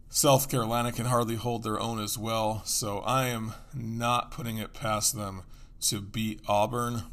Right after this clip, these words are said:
but my boy Chopper, you know, number eighteen Auburn, you just don't know what you're gonna get with Auburn. You know, you got Bo Nix out there. He might be playing, you know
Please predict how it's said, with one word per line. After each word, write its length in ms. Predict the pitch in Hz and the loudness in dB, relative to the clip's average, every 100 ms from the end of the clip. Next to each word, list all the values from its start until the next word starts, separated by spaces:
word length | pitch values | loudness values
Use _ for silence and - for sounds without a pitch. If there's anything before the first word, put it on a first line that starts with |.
| 123 | -6
but 300 | 117 120 127 | 0 0 -2
my 220 | 117 110 | -4 -4
boy 280 | 101 107 107 | -2 -4 0
Chopper, 640 | - 110 104 98 95 92 - - - - - | 0 2 0 0 -4 -4 -10 -18 -18 -18 -8
you 100 | 104 | -4
know, 140 | 101 101 | -2 0
number 360 | 113 117 107 | -2 0 0
eighteen 440 | 113 - - 117 107 | -2 0 -2 -2 -2
Auburn, 580 | 107 110 113 113 113 - - - - - - - - - - | 0 0 -2 -4 -6 -10 -16 -20 -18 -18 -18 -20 -20 -20 -4
you 140 | 151 | -2
just 200 | 220 - | 2 4
don't 220 | 147 131 139 | 4 4 4
know 140 | 143 | 4
what 100 | 151 | 4
you're 100 | 147 | 2
gonna 160 | 160 151 | 0 -2
get 260 | 151 196 | 0 -2
with 140 | 117 110 | -2 -4
Auburn. 540 | 95 98 - - 113 - - | -2 -2 -4 -12 -12 -14 -10
You 120 | 110 | -8
know, 140 | 113 139 | -2 0
you 120 | 147 | 0
got 240 | 175 107 | -2 -2
Bo 200 | 110 131 | 0 0
Nix 380 | 143 131 139 - | 2 0 2 2
out 240 | 127 139 127 | 2 0 -2
there. 420 | 131 131 131 - - - - | 0 0 -2 -4 -18 -18 -10
He 640 | - 139 135 135 127 107 - - - - - - - - - - - 110 | 0 4 4 4 0 -4 -12 -18 -18 -18 -18 -20 -20 -20 -18 -20 -14 -4
might 320 | 110 143 139 | 2 2 2
be 100 | 127 | -4
playing, 680 | - 135 131 127 123 120 110 - - - - - - | -2 0 2 0 0 -4 -8 -16 -18 -18 -18 -20 -8
you 120 | 117 113 | -4 -2
know 300 | 110 107 | 0 -2